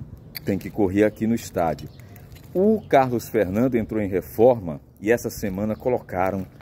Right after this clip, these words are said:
mais gente pra trabalhar, o prefeito esteve presente lá, vamos pra, pra frente, vamos tentar.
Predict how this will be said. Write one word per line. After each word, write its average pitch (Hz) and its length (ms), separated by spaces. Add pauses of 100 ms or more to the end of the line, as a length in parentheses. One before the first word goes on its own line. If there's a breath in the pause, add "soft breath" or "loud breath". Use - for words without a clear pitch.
(260 loud breath)
mais - 300
gente 117 200
pra 113 140
trabalhar, 117 760
o - 20
prefeito 120 440
esteve 113 320
presente 113 520
lá, 120 260
vamos 123 260
pra, 110 200
pra 107 200
frente, 127 400
vamos 123 200
tentar. 127 540